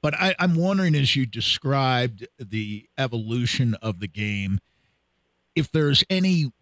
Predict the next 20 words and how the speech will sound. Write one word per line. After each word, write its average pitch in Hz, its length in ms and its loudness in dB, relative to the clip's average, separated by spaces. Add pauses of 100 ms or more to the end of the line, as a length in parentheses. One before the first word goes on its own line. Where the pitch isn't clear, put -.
(100)
one 151 580 4 (200)
aspect 123 680 0 (240)
that 127 160 0 (100)
really 139 800 2 (280)
sticks - 800 0
out 123 420 0
for 123 360 0
you 127 360 2
that 123 240 -2
might 175 400 0 (100)
not 151 400 2 (160)
occur, 113 680 0 (600)
uh, 110 100 -4 (100)
at 120 120 -8
least 135 340 0
to 139 60 0
the 101 120 -6
casual 131 800 -2
fan 95 680 -4 (540)
who 131 320 0